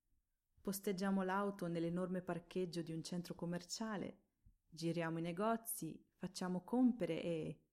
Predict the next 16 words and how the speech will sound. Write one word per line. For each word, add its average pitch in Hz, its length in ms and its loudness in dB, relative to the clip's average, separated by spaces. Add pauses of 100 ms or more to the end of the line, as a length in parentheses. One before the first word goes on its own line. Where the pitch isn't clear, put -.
(400)
una 165 200 0
volta 175 300 0
usciti, 170 580 -6 (460)
veniamo 175 460 2
presi 202 300 4
dal 185 200 2
panico. 147 680 -4 (920)
Non 180 200 0
ricordiamo 196 560 0
più 254 380 0
dove 185 220 0
abbiamo 180 300 2
parcheggiato 165 680 -2
la 196 80 2
nostra 165 420 -2
auto. 139 440 -8